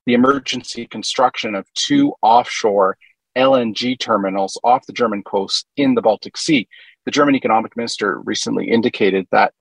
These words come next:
those two terminals should be operational early next year. So where this all broke down is the Canadian government hasn't stepped up to the plate as an ally of Germany's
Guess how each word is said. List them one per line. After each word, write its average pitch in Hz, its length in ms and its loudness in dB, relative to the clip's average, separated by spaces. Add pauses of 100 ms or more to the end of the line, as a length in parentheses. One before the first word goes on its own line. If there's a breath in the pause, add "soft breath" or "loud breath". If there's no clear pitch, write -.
those 131 380 2
two 117 500 -2 (100)
terminals 101 640 0 (180)
should 185 240 0
be 143 120 4
operational 113 800 0 (180)
early 156 480 2
next 104 360 -10
year. 190 260 4 (440)
So 151 340 4 (340)
where 170 460 4
this 147 220 -4
all 170 280 2
broke 151 320 -2
down 131 540 -4
is 139 180 -6
the 143 80 -8
Canadian 147 360 0
government 131 460 0
hasn't 120 220 -4
stepped - 260 0
up 120 160 0
to - 80 -20
the 104 80 -10
plate 135 360 2
as 104 160 -4
an 101 240 -4
ally 120 440 2 (120)
of - 120 -20
Germany's 123 640 -6